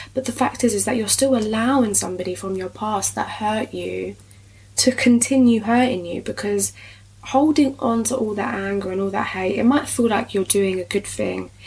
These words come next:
and it's making you strong, but it's not, because it's draining your energy. Like, it is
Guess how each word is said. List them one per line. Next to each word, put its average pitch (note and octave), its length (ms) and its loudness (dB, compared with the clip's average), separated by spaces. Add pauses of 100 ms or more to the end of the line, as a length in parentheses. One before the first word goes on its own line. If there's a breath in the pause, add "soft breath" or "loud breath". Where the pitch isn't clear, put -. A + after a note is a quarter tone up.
(180 loud breath)
and G3+ 100 2
it's G3+ 160 4
making G#3 340 -2
you G3 80 -4
strong, F#3 580 -4 (500 soft breath)
but A#3+ 100 2
it's B3 200 2
not, G#3+ 480 -6
because G#3+ 240 -2
it's - 160 -2
draining G#3+ 680 -2
your G3 160 -4
energy. G3 380 -6
Like, F#3 300 -12 (360 loud breath)
it C#4+ 180 -2
is C4+ 260 2